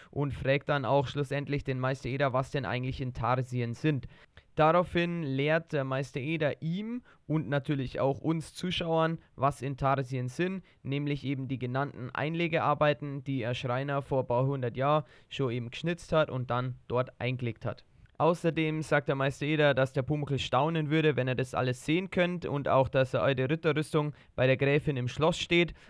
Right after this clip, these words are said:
Also der Meister Eder scheint da schon gewesen zu sein. Ja, und auch der Pumuckl scheint begeistert zu sein bei der Überlegung,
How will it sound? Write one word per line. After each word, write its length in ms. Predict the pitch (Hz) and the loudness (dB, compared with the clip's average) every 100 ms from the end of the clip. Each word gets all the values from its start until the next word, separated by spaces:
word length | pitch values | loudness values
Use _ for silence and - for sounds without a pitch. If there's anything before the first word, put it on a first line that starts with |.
| - | -2
Also 400 | 113 131 131 143 | 2 2 2 0
der 140 | 123 | 2
Meister 320 | 120 131 - | 2 0 0
Eder 240 | 123 139 131 | 0 2 2
scheint 400 | - 127 127 131 | 4 4 4 4
da 260 | 127 127 | 4 4
schon 460 | 123 - 110 113 131 - - | 2 0 0 0 -6 -12 -4
gewesen 400 | 156 190 - 127 | 0 0 0 -6
zu 120 | 104 | -6
sein. 240 | 107 107 - _ _ - | -6 -6 -10 _ _ 0
Ja, 180 | 160 143 | 4 4
und 180 | 131 | 6
auch 140 | 131 - | 4 4
der 160 | 135 | 0
Pumuckl 420 | 123 160 180 190 185 | 0 -2 -2 -2 -2
scheint 280 | 156 135 | 0 0
begeistert 580 | 131 131 123 147 - 170 | -2 0 0 0 0 -2
zu 120 | - | -2
sein 380 | 160 156 165 170 151 | -4 -2 -2 -2 2
bei 340 | 127 127 127 | 4 4 0
der 260 | 127 127 98 | 0 0 0
Überlegung, 760 | 131 120 127 151 160 160 160 | 0 0 2 2 4 4 0